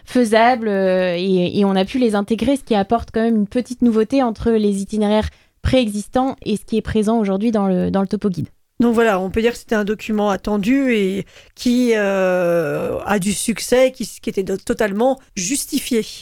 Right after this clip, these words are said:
Speaker 1: Tout à fait, attendu depuis de nombreuses années et, euh, on avait fait plusieurs études, euh,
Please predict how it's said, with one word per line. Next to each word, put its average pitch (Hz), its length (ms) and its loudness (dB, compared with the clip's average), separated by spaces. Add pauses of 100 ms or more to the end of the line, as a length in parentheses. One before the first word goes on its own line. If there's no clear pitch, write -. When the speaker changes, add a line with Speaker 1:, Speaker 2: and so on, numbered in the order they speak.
(300)
Speaker 1:
Tout 254 160 -4
à 247 80 4
fait, 226 220 2
attendu 220 360 0
depuis 214 440 0
de 233 120 4
nombreuses 262 480 2
années 240 600 2
et, 220 140 2
euh, 202 260 2
on 202 160 0
avait 196 220 0
fait 226 120 -2
plusieurs 214 360 0
études, 220 320 -2
euh, 202 160 2